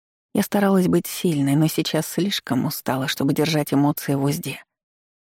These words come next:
Они бурлили, захлёстывали с головой и выходили из берегов,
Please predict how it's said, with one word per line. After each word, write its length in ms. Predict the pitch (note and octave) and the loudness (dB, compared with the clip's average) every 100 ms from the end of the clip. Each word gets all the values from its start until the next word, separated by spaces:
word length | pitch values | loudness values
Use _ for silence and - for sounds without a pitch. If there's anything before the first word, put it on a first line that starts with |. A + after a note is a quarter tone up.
| _ | _
Они 200 | - E3 | -2 2
бурлили, 640 | D3+ C#3+ C#3+ D3+ E3 D3+ C3+ | 2 2 2 2 0 0 -2
захлёстывали 720 | C#3+ - F3 E3+ D#3+ D3+ D3 | -2 0 0 0 0 2 2
с 80 | |
головой 420 | D3 D3 D3 E3 D#3+ | 2 0 2 2 2
и 40 | |
выходили 480 | C#3+ D3 D3+ E3 D3 | 2 -2 0 2 2
из 140 | C#3+ | 2
берегов, 600 | C#3+ D3 D#3 D3+ E3 - | 2 2 2 0 -4 -10